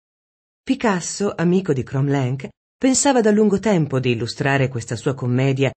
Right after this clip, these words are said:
che già nel titolo fa riferimento alla femmina del cuculo, nota per deporre le proprie uova in nidi di uccelli simili a lei.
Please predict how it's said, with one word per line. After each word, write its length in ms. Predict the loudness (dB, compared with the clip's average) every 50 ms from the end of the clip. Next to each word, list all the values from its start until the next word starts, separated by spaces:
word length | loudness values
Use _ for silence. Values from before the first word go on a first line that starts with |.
| _ _ _
che 140 | _ 0 2
già 160 | 4 6 6
nel 180 | 6 6 4 4
titolo 400 | 2 -2 0 2 2 2 2 2
fa 160 | 2 0 0
riferimento 580 | 0 0 -2 0 0 2 2 2 0 0 0
alla 120 | -2 -2 -2
femmina 440 | -2 -2 0 2 2 2 2 0 0
del 200 | -2 -4 -6 -4
cuculo, 540 | -6 -6 -4 -4 -2 -2 0 0 -2 -4 -6 _ _ _ _ _ _
nota 380 | 2 4 4 4 2 2 -2 0
per 180 | 0 -2 0
deporre 400 | 0 -2 0 2 2 2 2 2
le 140 | 0 0 -2
proprie 340 | 0 0 -2 0 0 -2 -2
uova 400 | -2 0 0 0 0 0 0 0
in 160 | 2 2 2
nidi 240 | 2 2 2 0 0
di 80 | -2 -4
uccelli 440 | -4 -4 -2 -2 -2 -2 -2 -2
simili 440 | -2 -4 -4 -4 -2 0 0 0 0
a 60 | 0
lei. 440 | -2 -2 -4 -6 -6 -10 -12 -12 -16